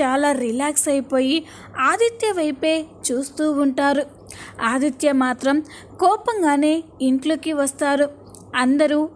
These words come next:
ఆదిత్య దగ్గరికి వెళ్ళి, "రే ఆది, నీకోసమే మేమంతా ఎదురు చూస్తున్నాంరా, ఎక్కడికి వెళ్ళిపోయావు?" అని మాట్లాడుతున్నా కూడా ఆదిత్య పట్టించుకోకుండా వెళ్ళిపోతూ ఉంటాడు. ఇదంతా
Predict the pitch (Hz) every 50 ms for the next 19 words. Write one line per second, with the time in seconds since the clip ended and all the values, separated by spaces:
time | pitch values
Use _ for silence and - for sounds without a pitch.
0 | - - 226 240 254 269 330 320 - 330 311 254 294 294 240 247 294 277 262 -
1 | 285 277 277 262 262 262 294 320 311 - - - - - - 240 254 262 269 285
2 | 285 262 262 262 247 285 285 277 - - - - - - 311 294 330 403 - -
3 | 403 370 381 339 302 285 294 302 320 320 - - - 349 302 285 285 262 262 269
4 | 277 262 - 320 320 302 285 262 254 269 349 339 320 330 320 311 - - 330 294
5 | 285 294 277 262 262 269 269 269 262 - - - - - - 269 277 277 262 -
6 | 453 453 453 - 359 330 311 320 - - 311 285 302 302 302 302 302 302 - -
7 | - - - - 285 302 311 302 311 311 339 - - - 240 233 247 269 277 -
8 | 311 311 311 302 311 - 294 269 269 277 277 269 269 285 277 269 262 269 311 302
9 | - - - - - - - - 269 277 330 415 440 453 440 453 - 370 339 339
10 | 339 339 - - - - 254 226 226 - 339 339 311 - 294 - 320 285 277 277
11 | 285 269 262 269 277 294 311 311 - - 320 277 269 254 240 247 262 294 285 -
12 | 302 294 285 - 302 302 294 294 302 285 269 269 294 285 285 285 294 294 - -
13 | - - - - - - - - - - 277 233 277 254 254 269 262 - 359 370